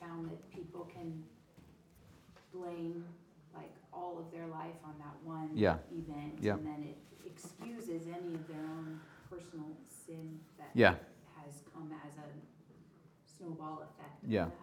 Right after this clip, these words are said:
Speaker 1: Um, and so I guess that's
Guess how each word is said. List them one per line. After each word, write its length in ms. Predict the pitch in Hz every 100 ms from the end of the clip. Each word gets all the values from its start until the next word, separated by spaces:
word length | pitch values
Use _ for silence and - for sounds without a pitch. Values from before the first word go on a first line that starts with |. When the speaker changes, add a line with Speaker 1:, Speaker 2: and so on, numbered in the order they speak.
| - - - - - - - - -
Speaker 1:
Um, 480 | - 170 170 156 170 - - - - - - - - - -
and 100 | 196
so 120 | 190 202
I 120 | 196
guess 200 | 202 196
that's 440 | 165 - - -